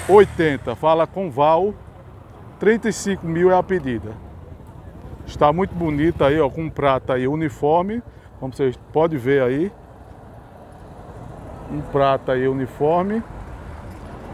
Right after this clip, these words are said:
Com pino de reboque aí, ó. Está com pino de reboque. Motor um ponto seis, tá, gente?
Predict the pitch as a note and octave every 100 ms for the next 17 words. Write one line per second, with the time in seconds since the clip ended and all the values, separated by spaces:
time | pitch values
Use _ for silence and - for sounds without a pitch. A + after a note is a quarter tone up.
0 | - D3+ D3+ E3 D#3+ D3+ F#3 F3 B2 C3+
1 | D3+ E3+ - C3 D3+ C3 A2 - - -
2 | - - - - - - - - - A#2+
3 | A#2 A#2+ A#2 A2+ A2 G#2 F#2 F#2 F#2+ G2+
4 | G#2 G#2 G2 F#2+ - F2+ F2+ F2 F3 E2
5 | - D#2 - - - - - - - D3
6 | C#3+ D3+ - D3+ C#3 D3 D#3 C#3 A#2+ B2+
7 | D3 - F#3+ G3 - - - - - -
8 | - - - - - C#3+ D#3+ F#3 F3 E3+
9 | G3+ A3 - - E3 D#3 C3+ - E3 D3
10 | B2+ A2